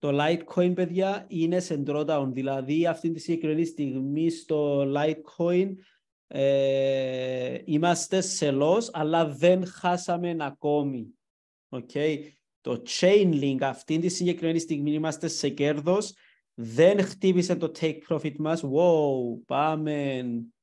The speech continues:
Ίσως χτύπησε take profit το Chainlink, παιδιά. Πάμε, πάμε, πάμε. Κοιτάξτε εδώ πέρα τώρα. Είμαστε στο έναν προς έναν κόμμα οκτώ. Τι σημαίνει αυτό, παιδιά; Αν ρίσκαρες δέκα ευρώ σε αυτόν το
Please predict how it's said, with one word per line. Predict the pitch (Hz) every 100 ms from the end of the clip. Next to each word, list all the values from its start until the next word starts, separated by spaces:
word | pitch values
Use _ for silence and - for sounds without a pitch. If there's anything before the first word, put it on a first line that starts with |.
| _ _ _ _ _ _ _ _ _ _ _ -
Ίσως | 143 165 -
χτύπησε | - 143 143 135
take | 151 147
profit | 160 151 151
το | 139 -
Chainlink, | 151 156 147 135
παιδιά. | 135 139 156
Πάμε, | 151 156 160
πάμε, | 156 160 160 160
πάμε. | 160 147 131 - _ _ _
Κοιτάξτε | 175 190 196 226
εδώ | 202
πέρα | 185 185 180
τώρα. | 196 185 131 - _ _ _ _ _ _ _
Είμαστε | - 170 190 190 208
στο | 190
έναν | 185 190 185
προς | 170 170
έναν | 156 175
κόμμα | 170 180 190
οκτώ. | 190 - - 190 180
Τι | 185
σημαίνει | 190 196 185
αυτό, | 165 185
παιδιά; | 180 156 180
Αν | 165 147
ρίσκαρες | 156 175 - 196 165
δέκα | 139 139 151 180 202
ευρώ | 202 151 170 208 190
σε | 170
αυτόν | 147 - 156
το | 156